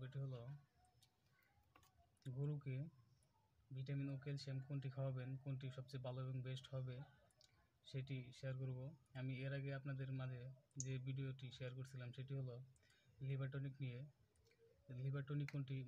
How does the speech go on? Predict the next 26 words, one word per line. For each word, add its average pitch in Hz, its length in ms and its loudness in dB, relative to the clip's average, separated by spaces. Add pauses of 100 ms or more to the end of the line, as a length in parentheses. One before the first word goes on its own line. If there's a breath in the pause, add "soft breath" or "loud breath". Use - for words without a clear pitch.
(120)
ভালো 127 240 2
হবে, 127 200 2 (240)
সেটি 131 240 -2 (200)
share 131 240 -2
করছি 131 240 -2 (840)
এর 131 140 4
আগের 135 240 4
ভিডিওতে। 131 380 0 (1120)
তার 135 200 0
আগে 139 180 2
share 135 200 0
করছিলাম 131 380 -2 (400)
কৃমি 147 300 2 (120)
মুক্ত 131 180 -2 (140)
কীভাবে 131 340 0
করবেন। 127 260 -2 (760 loud breath)
তো 139 140 -4
চলুন, 143 260 2 (500)
কৃমি 151 320 4
মুক্ত 143 180 0 (120)
আর 135 80 2 (100)
liver 139 240 2
tonic 139 280 2
তো 139 60 2 (1120)
চলে 143 240 4
গেল, 135 100 4